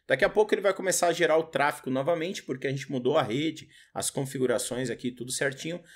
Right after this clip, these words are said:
Daqui a pouco ele já volta, já obtendo os novos dados que eu tenho de configuração. Na minha topologia agora, tô com os meus equipamentos, vamos vir na parte de dispositivos,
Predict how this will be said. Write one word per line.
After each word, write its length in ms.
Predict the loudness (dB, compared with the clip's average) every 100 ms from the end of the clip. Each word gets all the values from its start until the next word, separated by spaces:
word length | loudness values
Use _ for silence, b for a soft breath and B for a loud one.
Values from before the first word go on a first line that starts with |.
| B
Daqui 220 | -2 2
a 60 | 2
pouco 280 | 2 -2 -2
ele 120 | -4
já 180 | 0 -2
volta, 580 | 0 2 2 2 -2 -2
já 320 | 0 -2 B B -4
obtendo 680 | 0 0 -2 -2 0 -2 -4
os 180 | -4 -2
novos 460 | 0 0 -2 -4
dados 640 | -4 0 4 4 2 -6 -2
que 100 | -2
eu 80 | -2
tenho 340 | -4 -4 -4
de 120 | -6
configuração. 760 | -6 -6 -2 0 0 0 -4 -8 b b b 0
Na 120 | 4
minha 200 | 6 6
topologia 640 | 4 4 6 6 6 6 6
agora, 480 | 8 8 8 4
tô 160 | 0 -4
com 100 | -4
os 100 | -4
meus 280 | 0 0 -2
equipamentos, 1000 | -4 -2 -2 -2 -2 -4 -4 -6 -6 B B -6
vamos 220 | -2 0
vir 80 | 0
na 100 | 0
parte 320 | 4 4 2
de 160 | 0 -2
dispositivos, 1000 | 0 -2 0 -2 -2 -4 -4 -2 -4 -6